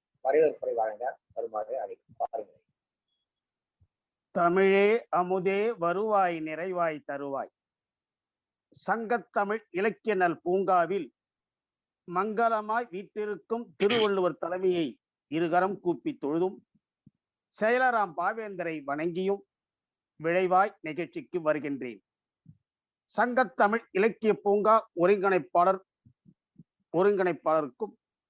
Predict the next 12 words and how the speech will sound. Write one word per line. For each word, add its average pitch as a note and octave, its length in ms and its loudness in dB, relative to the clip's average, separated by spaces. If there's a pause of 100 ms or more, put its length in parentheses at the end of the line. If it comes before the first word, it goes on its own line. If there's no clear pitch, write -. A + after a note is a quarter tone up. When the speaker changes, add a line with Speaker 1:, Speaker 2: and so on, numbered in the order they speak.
(680)
Speaker 2:
பங்களித்து A#3+ 580 0 (180)
பாங்காய் G#3+ 480 -2
செயல்படும் F#3+ 500 -6 (180)
குழுவிற்கும், F3+ 560 -2 (1600)
கவியரங்க A3 520 2 (140)
தலைமை F#3 280 -2 (200)
கவியரசி F3+ 520 -4 (360)
ரா E3+ 140 2 (280)
விஜயா D#3+ 320 0 (380)
மயிலாடுதுறை E3 600 -2 (720)
அவர்களையும், D3 560 -4 (1200)
கவிபாட G#3 480 2